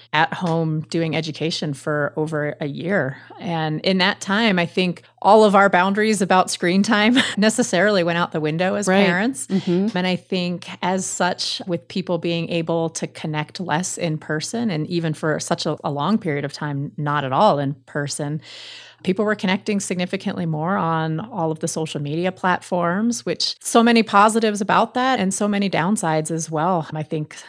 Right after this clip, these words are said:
Speaker 1: we really affix meaning to our bodies, and there's a lot of falseness in the images that are posted. I think people were comparing themselves. I think some of the other coping mechanisms became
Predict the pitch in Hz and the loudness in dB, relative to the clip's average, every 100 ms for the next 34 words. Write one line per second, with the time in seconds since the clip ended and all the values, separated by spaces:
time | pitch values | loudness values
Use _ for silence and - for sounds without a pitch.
0 | - 165 165 160 160 - - 170 - - | -4 0 2 2 0 -4 -4 -4 -4 -4
1 | 170 160 170 185 185 - 165 160 156 156 | -2 0 0 -2 -4 -2 0 2 2 0
2 | 156 156 147 147 143 147 - - 160 147 | -2 -2 0 0 0 -2 -6 2 4 4
3 | 165 233 285 262 - 165 156 156 170 - | 2 0 0 0 0 2 2 2 -2 -4
4 | - 170 160 170 170 175 - 185 196 - | 0 0 2 2 2 2 2 2 2 -2
5 | 190 208 - 208 220 208 - 240 247 247 | 0 0 -2 0 2 2 2 2 2 -2
6 | 254 247 - 214 208 - 196 208 - 262 | -4 -4 0 2 0 0 -2 -2 -2 -2
7 | 247 - - 156 - 170 - 185 170 160 | -4 -8 -6 -4 -4 -4 -4 -2 0 -2
8 | 156 151 - 160 175 190 196 190 - 190 | -2 -6 -4 -2 0 -2 -2 -4 -2 -2
9 | 208 202 151 - 151 - 165 156 151 170 | -2 -4 -6 -4 -6 -4 -4 -2 -2 0
10 | 180 190 190 185 185 175 170 196 180 202 | -2 -4 -4 -4 -4 -4 -4 -4 -2 -2
11 | 196 - 165 - 151 | -2 -4 -10 -8 -6